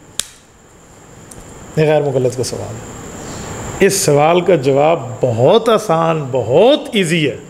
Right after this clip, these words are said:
लेकिन माहिर के सामने, जो माहिर ना हो ना, उसके सामने गैर मुक़ल्लिद एतराज़ रखे, इसके दांतों को पसीना आ जाए।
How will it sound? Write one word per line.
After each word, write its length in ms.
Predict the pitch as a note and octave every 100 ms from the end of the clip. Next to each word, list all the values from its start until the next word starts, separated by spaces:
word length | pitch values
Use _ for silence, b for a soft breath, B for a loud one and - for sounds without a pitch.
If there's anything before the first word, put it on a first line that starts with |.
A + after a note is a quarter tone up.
| - - -
लेकिन 180 | C#3+ D3+
माहिर 300 | D3 D3+ D3
के 140 | C3+
सामने, 340 | B2 G#2+ G2+ G#2+ - B B B B -
जो 100 | C#3+
माहिर 340 | C#3+ C#3 D#3 F3
ना 160 | D3+
हो 160 | G#3+ F#3+
ना, 200 | C#3+ D#3 - - - - - - -
उसके 240 | F3 -
सामने 260 | F#3 F#3 F3+
गैर 180 | D3 E3+
मुक़ल्लिद 360 | F3 F#3 F3+
एतराज़ 360 | E3+ D3+ E3 F3+
रखे, 140 | G3+
इसके 180 | G#3 -
दांतों 360 | C3+ C#3 D3+ F#3+
को 80 | F3
पसीना 420 | D#3 - G3+ G3+
आ 80 | B2+
जाए। 260 | G#2 -